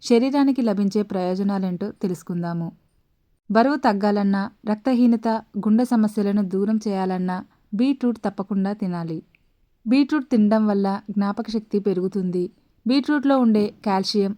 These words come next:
మెగ్నీషియం, పొటాషియం, ఐరన్, విటమిన్ ఏ, సీలు ఎదిగే పిల్లలకు తోడ్పడతాయి. పిల్లలు రోజూ ఒక గ్లాస్ బీట్రూట్ జ్యూస్ తాగితే జ్ఞాపక శక్తి పెరుగుతుంది.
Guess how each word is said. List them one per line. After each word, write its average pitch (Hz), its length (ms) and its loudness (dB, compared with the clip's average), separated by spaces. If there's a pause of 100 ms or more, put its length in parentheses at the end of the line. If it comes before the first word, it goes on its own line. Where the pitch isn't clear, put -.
(120)
మెగ్నీషియం, 214 640 2 (300)
పొటాషియం, 190 580 -4 (460)
ఐరన్, 208 400 0 (360)
విటమిన్ 202 340 2 (220)
ఏ, 202 100 0 (360)
సీలు 208 460 2 (280)
ఎదిగే 247 240 2
పిల్లలకు 208 580 0
తోడ్పడతాయి. 175 720 -4 (460)
పిల్లలు 277 500 4
రోజూ 214 300 2 (120)
ఒక 202 120 -4
గ్లాస్ 185 400 -2
బీట్రూట్ 214 400 0
జ్యూస్ 208 120 -2 (100)
తాగితే 185 360 -2 (400)
జ్ఞాపక 233 360 2
శక్తి 202 480 -4 (120)
పెరుగుతుంది. 190 540 -2